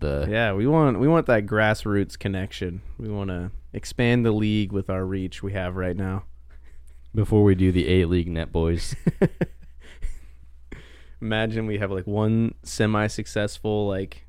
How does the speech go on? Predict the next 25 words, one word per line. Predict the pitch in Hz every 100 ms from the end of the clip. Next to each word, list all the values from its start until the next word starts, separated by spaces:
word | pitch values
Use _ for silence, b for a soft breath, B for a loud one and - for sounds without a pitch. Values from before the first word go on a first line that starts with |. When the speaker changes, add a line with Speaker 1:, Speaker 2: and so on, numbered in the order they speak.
| -
Speaker 2:
season | - 110 101 107 107 107
of | 101
doing | 101 101 101
this | 104
podcast, | 101 101 107 110 110
and | 104
then | 101
we | 98
just | 98 98 -
bounce | 101 92 90 95 98 98
and | 107
we | 104
go | 101 104 107 - -
do | 117 107
a |
different | 104 104 -
league. | 104 110 - - - - - - - - - - - - - - - - - - - -
That'd | 95
be | 90
pretty | 92 82
legit. | - 98 101
Speaker 1:
A-League | 110 104 87
would | 95 80
be, | 80 80 - - -
like, | 80